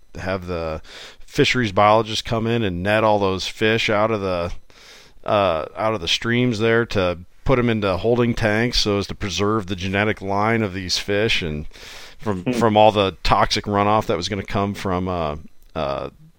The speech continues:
Speaker 1: the, you know, the, the ash and everything from the, the, the burning, uh, habitat there. Um, the, the concern was, like, a change in water P H, and trout are very sensitive to,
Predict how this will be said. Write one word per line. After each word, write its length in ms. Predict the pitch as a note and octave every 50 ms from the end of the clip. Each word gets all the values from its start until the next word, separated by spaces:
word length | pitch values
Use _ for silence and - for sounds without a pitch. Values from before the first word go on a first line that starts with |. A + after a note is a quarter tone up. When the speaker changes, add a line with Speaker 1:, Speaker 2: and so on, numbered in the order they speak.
| - - -
Speaker 1:
the, 360 | - F#2+ F2 E2 D#2+ D#2 D#2 - - - - -
you 160 | - - B1
know, 160 | C2+ C#2 D2+ D#2
the, 240 | D#2+ D2 C2+ - - - -
the 240 | - F#2 D#2+ D2+ - -
ash 360 | F#2+ G2 F#2+ F#2 F#2+ - -
and 100 | G2 F#2
everything 380 | F#2+ F#2+ F#2+ G2 F#2 G2+ G2+ G2+
from 160 | F#2 - G2 F2+
the, 240 | F2 E2+ E2 D#2+ -
the, 160 | - F2 F2 D#2 - _ _ - - -
the 160 | A#2 - -
burning, 420 | D2+ D2 F2+ F2+ F#2 F#2 F2+ F#2 F#2 - - - - _ -
uh, 220 | - - - - - - - - _ G3 _ - - _ - - - - _ _ - - - - -
habitat 520 | F#2+ F#2+ G2+ G#2+ A2+ - - E2 D2 C#2
there. 280 | C2+ D#2 D2+ D2 C#2+ - - - - - - - - - - - -
Um, 440 | - G#2 G#2 G2+ G2 F#2 F#2 G2+ - - - _ -
the, 180 | B2 A#2+ C#3 - -
the 80 | - A2+
concern 300 | - C3+ G#2+ - C3 C3
was, 120 | G#2+ E2
like, 140 | E2+ D#2 D#2
a 80 | D#2 D2
change 400 | - - - A2+ G#2+ G#2+ - -
in 60 | F2
water 260 | D#2+ F2 F#2+ G2 G2
P 200 | - - - F#2+
H, 280 | F#2+ G2 G2+ F#2+ - F2
and 240 | D#2+ D#2 D#2+ - - -
trout 340 | - - G#2+ F2 F2+ G2 -
are 200 | - D2+ D2+ D2
very 280 | C#2+ D2+ F#2 F#2 G2 F2+
sensitive 560 | - - F#2 F2+ E2 - - F#2+ G2 G2 - -
to, 260 | - E2 D#2 D#2+ F2